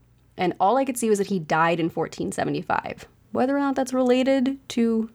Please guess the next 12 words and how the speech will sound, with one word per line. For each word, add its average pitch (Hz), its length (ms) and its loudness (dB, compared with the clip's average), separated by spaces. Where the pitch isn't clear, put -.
his 190 260 0
lack 196 240 0
of 185 80 -4
support, 269 500 -4
I 262 100 4
couldn't 214 240 2
tell - 160 -4
you. - 80 -4
But - 260 -8
after 196 340 0
his 185 200 -6
death, 196 540 -6